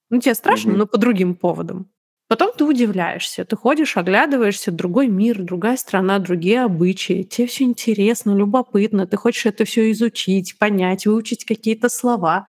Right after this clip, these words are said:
Speaker 1: Ты очень тянешься вот к этому всему. А потом это проходит, ты втягиваешься в какую-то рутину, и вот когда ты втянулся в эту рутину, вот тут-то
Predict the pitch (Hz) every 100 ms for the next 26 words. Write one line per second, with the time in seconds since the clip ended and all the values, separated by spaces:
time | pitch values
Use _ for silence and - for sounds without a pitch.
0 | _ 196 220 - 226 220 220 208 175 170
1 | - 165 165 - 175 185 175 165 - 180
2 | 165 156 - _ _ 226 233 233 415 330
3 | 208 202 190 220 269 330 - - _ _
4 | - 202 - 214 196 196 - - 214 214
5 | 185 185 180 - 381 453 - _ _ _
6 | _ 226 220 - 220 208 202 202 - 254
7 | 466 - 190 180 180 190 202 - 180 -
8 | _ _ _ - 190 - _ - 453 _
9 | -